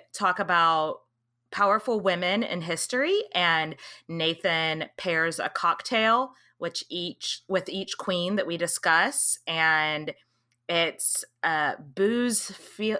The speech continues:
filled ride through history. And, um, it's a lot of fun. We curse a little. So if you don't like cursing, you know,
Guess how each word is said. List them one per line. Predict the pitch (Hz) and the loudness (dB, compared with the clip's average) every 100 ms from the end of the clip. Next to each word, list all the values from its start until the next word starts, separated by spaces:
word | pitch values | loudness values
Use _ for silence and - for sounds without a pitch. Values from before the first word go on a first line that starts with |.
| - | -6
filled | - 220 214 214 208 - - - _ _ _ _ | 0 2 4 2 0 -4 -18 -20 _ _ _ _
ride | 165 190 202 214 220 214 220 - | 0 6 6 6 4 2 -2 -8
through | - 214 | -4 -2
history. | 190 233 - 254 233 233 240 240 - _ | 0 0 2 4 4 4 2 -2 -10 _
And, | 170 170 160 156 156 - | 0 2 2 -2 -4 -2
um, | 156 151 147 143 143 135 131 _ _ _ _ - | 0 2 2 0 -4 -10 -14 _ _ _ _ -20
it's | - - | -14 -8
a | 151 | -2
lot | 143 | -2
of | 175 | -2
fun. | - 302 285 | 0 0 0
We | - 247 | 0 2
curse | 330 381 359 | 4 4 4
a | |
little. | 226 170 147 - | 2 0 -4 -6
So | - 180 | -4 -2
if | 175 | 0
you | |
don't | 208 180 | 0 2
like | 214 | 0
cursing, | - 240 240 180 151 143 139 | 2 0 2 0 0 -6 -10
you | 185 | -6
know, | 170 143 | -2 -2